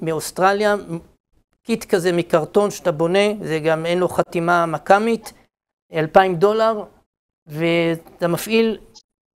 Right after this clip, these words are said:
אה, הדברים האלה הם היום בתפוצה כל כך רחבה, שכשמפעילים נחיל של אלף כטמ"מים, או כטב"מים, לא משנה איך נקרא להם, ותותחי נ"מ פוגעים בשמונים אחוז, עשרים אחוז שמצליחים, זה עדיין הישג דרמטי.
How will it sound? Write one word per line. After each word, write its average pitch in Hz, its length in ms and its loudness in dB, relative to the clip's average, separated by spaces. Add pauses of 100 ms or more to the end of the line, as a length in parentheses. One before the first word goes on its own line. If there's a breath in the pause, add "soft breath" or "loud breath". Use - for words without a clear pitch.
אה, 165 240 -10
הדברים 175 420 2
האלה 214 360 2 (120)
הם 180 120 -2
היום 190 240 0
בתפוצה 180 600 0 (200)
כל 247 240 6
כך 226 180 0
רחבה, 190 440 2
שכשמפעילים 175 840 -4 (160)
נחיל 190 420 0
של 165 260 -4
אלף 202 340 -2
כטמ"מים, 180 560 -2 (380 soft breath)
או 143 100 -10
כטב"מים, 165 440 0
לא 156 60 -4
משנה 156 180 -6
איך 151 100 -8
נקרא 170 180 -2
להם, 175 120 -2 (500 loud breath)
ותותחי 185 1160 0
נ"מ 214 340 2
פוגעים 196 420 0
בשמונים 180 500 0
אחוז, 247 440 0 (420)
עשרים 214 360 0
אחוז 202 280 -2
שמצליחים, 180 1120 -2
זה 160 160 -2
עדיין 185 260 0
הישג 185 300 -2 (100)
דרמטי. 160 760 2